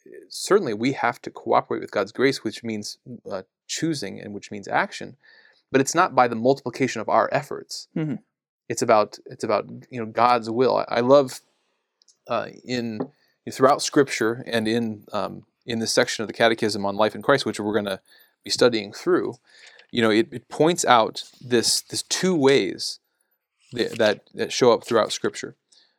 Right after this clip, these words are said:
Speaker 1: Uh, this is from paragraph, um, uh, sixteen ninety-six. "The way of Christ leads to life. A contrary way leads to destruction. The gospel parable of the two ways remains ever present in the catechesis of the Church.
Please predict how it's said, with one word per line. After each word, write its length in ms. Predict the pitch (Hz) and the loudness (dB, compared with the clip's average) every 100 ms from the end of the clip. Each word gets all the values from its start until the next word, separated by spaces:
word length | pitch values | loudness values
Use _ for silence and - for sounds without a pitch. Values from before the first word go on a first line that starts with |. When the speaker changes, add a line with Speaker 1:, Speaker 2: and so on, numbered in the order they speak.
| _ _ | _ _
Speaker 1:
Uh, 80 | 98 | -6
this 180 | 123 107 | -2 -2
is 120 | 104 | -4
from 340 | - 113 101 | 0 0 0
paragraph, 800 | 95 117 110 104 98 95 95 - - - | 0 2 2 2 2 2 0 -10 -20 -20
um, 380 | - - - - _ _ - _ _ | -20 -20 -20 -20 _ _ -20 _ _
uh, 180 | 107 95 | -14 -10
sixteen 400 | - 117 - 110 | -6 -6 -6 -6
ninety-six. 540 | 107 104 101 107 - - _ _ _ _ | -4 -4 -4 -6 -6 -14 _ _ _ _
"The 100 | 107 | 4
way 200 | 123 156 | 6 6
of 100 | 139 | 6
Christ 320 | 135 123 - | 2 2 0
leads 360 | 120 139 127 - | 0 0 0 -4
to 120 | 113 | -4
life. 520 | 107 101 71 - - _ _ | 2 2 0 -10 -20 _ _
A 60 | - | -16
contrary 600 | - 127 139 - 135 127 | -2 0 0 0 0 0
way 240 | 110 101 | 0 -2
leads 340 | 98 101 104 - | -2 -8 -8 -10
to 100 | - | -12
destruction. 580 | 110 - - - 135 - _ _ _ _ | -12 -12 -12 -12 -20 -20 _ _ _ _
The 60 | 107 | 2
gospel 360 | 110 127 139 | 4 4 0
parable 420 | 131 123 120 120 104 | 0 4 4 2 -4
of 80 | |
the 80 | 98 - | -6 -12
two 260 | - 160 151 | -10 -6 -4
ways 480 | 131 113 113 110 | -4 -4 -4 -6
remains 400 | 101 101 101 101 - - | -8 -8 -8 -10 -14 -2
ever 260 | 127 143 139 | 0 2 -2
present 460 | - - 117 113 | -4 0 0 -2
in 60 | 107 | -10
the 60 | |
catechesis 600 | 107 107 104 - 120 120 | -8 -6 -6 -6 -6 -6
of 80 | 113 | -10
the 60 | 107 | -12
Church. 440 | - - 98 - | -8 -8 -10 -18